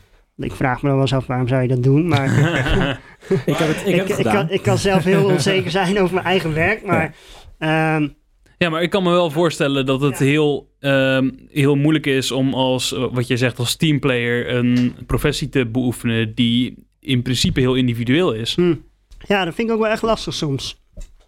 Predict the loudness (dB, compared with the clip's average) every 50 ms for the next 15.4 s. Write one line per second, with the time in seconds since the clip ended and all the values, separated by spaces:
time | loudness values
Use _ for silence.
0 | _ -6 -4 -2 0 0 0 0 0 -2 -2 -4 -4 -2 0 0 2 4 2 2
1 | 2 0 -2 -2 -2 -2 -2 -2 -2 0 2 2 0 0 -2 -2 0 2 2 4
2 | 4 4 4 4 2 2 2 2 2 0 0 0 0 0 2 2 0 -2 -4 _
3 | _ _ _ _ _ _ _ -20 -20 -20 -20 -20 _ _ -12 -12 -12 -8 -4 0
4 | 0 2 2 2 2 2 2 2 2 2 2 2 2 0 -2 -4 -10 -20 -8 -2
5 | 0 0 0 0 0 0 0 0 0 0 0 0 2 0 0 0 0 0 -2 -2
6 | _ -6 -2 0 0 2 2 2 0 0 -2 -2 0 2 2 2 2 0 -2 -4
7 | -4 -4 -6 -6 -8 _ _ _ _ _ _ _ _ _ _ _ _ _ _ _
8 | _ _ _ -4 -2 -2 -2 -2 -4 -2 -2 -2 -2 0 -2 -4 -2 -2 -2 0
9 | 0 0 0 0 0 0 0 0 0 0 -2 -2 -2 -4 -4 -2 -2 -2 0 0
10 | 0 -2 -2 -2 -2 0 0 0 0 0 2 2 0 0 0 0 -2 0 0 -2
11 | -4 -6 -10 -14 -18 -18 -14 -8 -4 -4 -2 0 2 2 2 2 2 2 0 0
12 | 0 0 0 0 0 0 0 2 4 4 4 2 2 0 -2 -2 -2 0 0 -2
13 | -2 -4 -6 -4 0 0 0 2 0 0 0 0 0 2 2 2 2 2 0 0
14 | 0 0 0 0 0 -2 -6 -8 -6 -2 0 2 4 4 4 4 4 4 2 2
15 | 2 2 2 2 2 2 0 -2